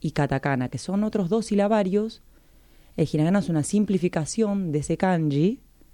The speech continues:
y el katakana lo usan para extranjerismos, por ejemplo, ¿no? Una palabra que venga del inglés, como puede ser computa, que viene de,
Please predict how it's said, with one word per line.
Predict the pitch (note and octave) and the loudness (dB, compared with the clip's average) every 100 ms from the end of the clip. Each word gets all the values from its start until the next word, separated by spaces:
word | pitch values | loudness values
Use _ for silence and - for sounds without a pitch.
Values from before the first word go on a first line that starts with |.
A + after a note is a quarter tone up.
| - - - - - - | -20 -20 -20 -20 -20 -2
y | F3+ | -2
el | - | 0
katakana | G3 A#3+ B3+ B3+ | -2 0 0 2
lo | A#3 | 2
usan | A3+ A#3 | 2 0
para | G3 D#3+ | 2 0
extranjerismos, | C#3+ - D#3+ D3 D#3 D#3 C3 B2+ A#2+ | -2 0 0 2 4 2 0 -4 -8
por | - C3 | -4 -2
ejemplo, | B2 - C#3 B2+ A#2+ A#2+ | -2 0 2 2 0 0
¿no? | C3 E3+ - - - - - | 2 0 -4 -16 -20 -20 0
Una | D#3+ D#3+ | 2 2
palabra | D#3 D#3 E3 F3 G3+ | 2 2 4 2 2
que | D#3 | 2
venga | D3 D3 D#3 D3+ | 2 2 0 2
del | C#3 D3 | 2 4
inglés, | D#3 D3 C#3 B2 - - _ _ _ - _ _ _ _ - - _ | 4 4 4 2 -6 -20 _ _ _ -20 _ _ _ _ -20 -20 _
como | C#3 C3 | -2 0
puede | B2 C#3 C3+ | 2 2 0
ser | - C#3+ D3 D#3+ | 0 0 0 -2
computa, | - C#3+ C#3 D3 D#3+ B2+ B2 A2+ - _ _ _ _ _ _ - - - - _ - _ - | 0 0 2 4 4 2 -4 -8 -12 _ _ _ _ _ _ -20 -20 -20 -20 _ -20 _ -2
que | C3+ | 0
viene | B2+ C3+ C#3+ | 2 4 2
de, | C3 C#3 F3 | 2 2 0